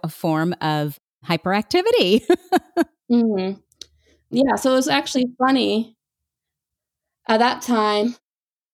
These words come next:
Speaker 2: my mom kind of gave up, but she was so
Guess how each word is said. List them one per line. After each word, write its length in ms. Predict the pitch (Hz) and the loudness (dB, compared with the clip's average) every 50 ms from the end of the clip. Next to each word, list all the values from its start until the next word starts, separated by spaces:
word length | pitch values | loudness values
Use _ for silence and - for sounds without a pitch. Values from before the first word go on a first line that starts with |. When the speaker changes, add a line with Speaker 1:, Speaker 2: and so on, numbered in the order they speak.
| _ _ _ - | _ _ _ -6
Speaker 2:
my 140 | 214 202 | -4 -2
mom 440 | 208 208 208 208 220 233 262 302 330 | 0 0 0 0 2 2 2 2 2
kind 220 | 330 - 294 302 311 | 0 0 0 0 0
of 180 | 311 294 - _ _ _ _ _ - | 0 -2 -4 _ _ _ _ _ -2
gave 320 | 233 214 208 220 233 226 240 - | 0 2 2 2 0 -2 -6 -6
up, 440 | 190 190 185 185 190 - - - _ _ _ _ _ _ _ _ _ - | -4 -2 -2 -2 -2 -4 -8 -14 _ _ _ _ _ _ _ _ _ -2
but 240 | - 247 247 247 - | 0 0 0 0 -2
she 180 | - 294 285 | 0 0 2
was 240 | 302 302 294 302 - | 2 0 0 -2 -4
so 720 | - - 277 262 254 269 277 302 320 339 370 381 370 - | -4 -2 0 0 2 2 2 2 2 2 2 0 -4 -8